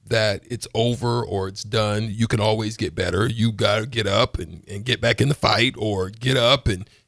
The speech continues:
get back in the game. You struck out, get up, get, take the bat and go back again. So there's lessons to be learned in that. But, but how do you assess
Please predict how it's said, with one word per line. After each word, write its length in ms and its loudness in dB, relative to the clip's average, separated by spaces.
get 180 4
back 280 2
in 160 4
the 60 4
game. 420 0
You 100 -2
struck 420 4
out, 440 2
get 160 2
up, 300 2
get, 160 0
take 200 8
the 60 2
bat 320 4
and 80 -10
go 140 2
back 240 4
again. 500 2
So 160 2
there's 240 4
lessons 400 2
to 100 -6
be 120 -2
learned 260 0
in 100 -2
that. 200 -4
But, 320 -4
but 160 -2
how 260 0
do 60 -2
you 180 0
assess 800 -4